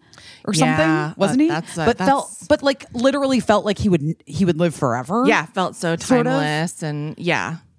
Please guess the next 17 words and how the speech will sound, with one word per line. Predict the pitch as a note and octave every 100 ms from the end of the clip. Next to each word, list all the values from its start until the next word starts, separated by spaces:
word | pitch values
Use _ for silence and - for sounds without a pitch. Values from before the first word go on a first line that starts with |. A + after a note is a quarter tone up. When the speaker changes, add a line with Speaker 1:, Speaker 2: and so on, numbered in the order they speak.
| _ - - _ _
Speaker 1:
And | A3 A3 G3+ _ _ _
Virgil | F3+ F3 G#3 F#3 A3 G3+ G3 F3+ C#3+ - _ _
Abloh | F#3 F3 F3 F#3 F3 F3 E3 D#3+ D#3+ - _ _ _ _ _
literally | - E3+ E3+ G3 A#3 B3+ A3+ G3 G3 F3 F3+
changed | E3 - F3+ F3+ F3+ E3 C#3 - - - _ _ _ _ _ _ _ _ _ _
the | E3+
landscape | D#3 E3 E3+ E3+ E3 - D3+ -
of | B2+
fashion. | - - C#3 C#3+ D3+ - - - - F3
Speaker 2:
Fashion | _ F3+ E3 - F3 E3 D#3+ C#3
and |
Speaker 1:
Changed | C3+ D4 E4 D4+ -
it. | E3+
Speaker 2:
art. | D#3+ D#3 - - -
Yes, | F3 C#3+ A2 -
Speaker 1:
Art. | A#3 D#4+
Speaker 2:
yes. | B3+ C#3+ - - -